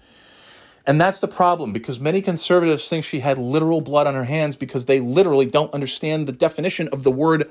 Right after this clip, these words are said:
literal. So I, this is, this is the problem. Everything you're saying just makes you sound dumb.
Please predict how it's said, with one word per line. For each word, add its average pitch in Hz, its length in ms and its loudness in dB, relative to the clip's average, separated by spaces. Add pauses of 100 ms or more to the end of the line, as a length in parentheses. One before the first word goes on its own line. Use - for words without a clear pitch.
(120)
literal. 117 640 -2 (580)
So - 400 2
I, 226 220 0 (260)
this 254 220 -2
is, 185 120 -4
this 170 460 -2
is 277 220 -2
the 240 80 -4
problem. 247 540 -2 (840)
Everything 320 420 2
you're 254 80 -4
saying 277 480 0
just 208 220 -6
makes 233 260 -4
you 233 80 -6
sound 190 460 -2
dumb. 240 440 0